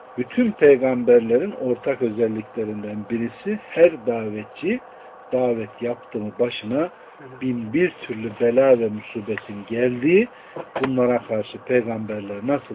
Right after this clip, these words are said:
dayanmışsa, bu da bize en büyük teselli kaynağı oldu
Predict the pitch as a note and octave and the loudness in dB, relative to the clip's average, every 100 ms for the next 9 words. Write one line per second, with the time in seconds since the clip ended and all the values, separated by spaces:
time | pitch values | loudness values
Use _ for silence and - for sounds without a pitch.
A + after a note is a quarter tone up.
0 | G2+ G#2 G2+ F#2+ F#2+ - - E3+ F3+ - | -10 -10 -10 -14 -18 -20 2 2 2 -8
1 | - - - C#3+ A#2 G#2 G2+ G#2 D#3+ - | -20 -20 -12 -6 -2 -4 -4 0 0 0
2 | C3 A2 G#2 D3+ - - B2 A2 G2+ G2+ | -4 -6 -6 -8 -8 -10 -8 -10 -12 -14
3 | - A2 G#2 G2+ - C3 C3+ A#2+ A2 C#3+ | -10 -8 -8 -12 -12 0 2 2 0 -4